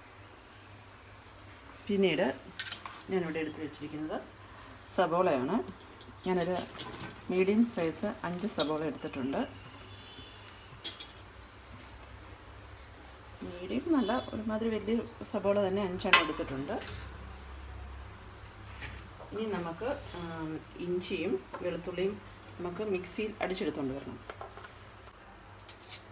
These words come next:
ചെറിയ പീസായിട്ടിട്ടിട്ട് ചിലപ്പോൾ അടിക്കുമ്പോഴേ ചതയെ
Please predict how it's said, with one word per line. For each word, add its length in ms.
ചെറിയ 280
പീസായിട്ടിട്ടിട്ട് 720
ചിലപ്പോൾ 300
അടിക്കുമ്പോഴേ 600
ചതയെ 360